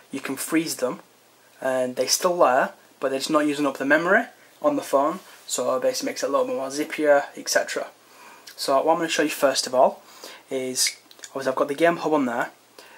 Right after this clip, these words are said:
This is just to show you a quick demo of that in just a moment. So the application I'm gonna go to, as I say, is called Easy Freezer. So what I'll do is go through some of them, what I've actually frozen on the phone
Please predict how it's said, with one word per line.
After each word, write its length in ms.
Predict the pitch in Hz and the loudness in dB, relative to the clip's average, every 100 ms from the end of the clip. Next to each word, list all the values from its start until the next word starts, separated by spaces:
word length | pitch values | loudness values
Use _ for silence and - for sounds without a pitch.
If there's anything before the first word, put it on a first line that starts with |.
| - | -12
This 160 | 139 - | -6 -4
is 60 | |
just 140 | 147 - | -4 -2
to 60 | |
show 140 | - 143 | 0 0
you 140 | 135 | 0
a 20 | |
quick 180 | 131 123 | -4 -4
demo 280 | - 135 127 | -2 0 0
of 100 | 123 | 0
that 160 | 131 135 | -4 -4
in 60 | |
just 180 | 127 - | -6 -8
a 40 | |
moment. 420 | 127 120 120 123 - - - - - - - | -6 -6 -8 -12 -14 -20 -16 -16 -16 -20 -12
So 320 | - 127 127 | -4 0 2
the 100 | 139 | 2
application 800 | 160 175 170 156 147 147 139 131 - | 0 -2 0 0 2 0 0 -2 -6
I'm 100 | 135 | -10
gonna 140 | 135 | -8
go 220 | 131 143 143 | -2 -2 0
to, 220 | - 131 | -4 -6
as 60 | 127 | -6
I 40 | |
say, 200 | - 135 | -4 -6
is 80 | - | -8
called 240 | - 139 | -8 -6
Easy 180 | 139 135 | -6 -6
Freezer. 440 | 135 143 147 202 - - - _ - - _ _ _ _ _ _ _ _ _ - - - - - | -2 -2 0 0 -2 -16 -20 _ -20 -20 _ _ _ _ _ _ _ _ _ -20 -20 -16 -16 -14
So 300 | - 135 127 | -2 2 2
what 140 | 143 180 | 6 4
I'll 80 | 156 | 4
do 80 | |
is 120 | 135 - | 2 2
go 140 | 190 | 2
through 200 | 185 170 | 2 2
some 200 | - 160 | 2 2
of 80 | 147 | 0
them, 220 | 143 135 | 0 2
what 160 | 139 131 | 2 4
I've 180 | 135 | 4
actually 220 | 131 - 135 | 2 -2 -6
frozen 400 | - 135 127 127 | 0 2 2 -4
on 100 | 123 | -6
the 80 | |
phone 400 | - 131 127 123 | -4 -2 -2 -4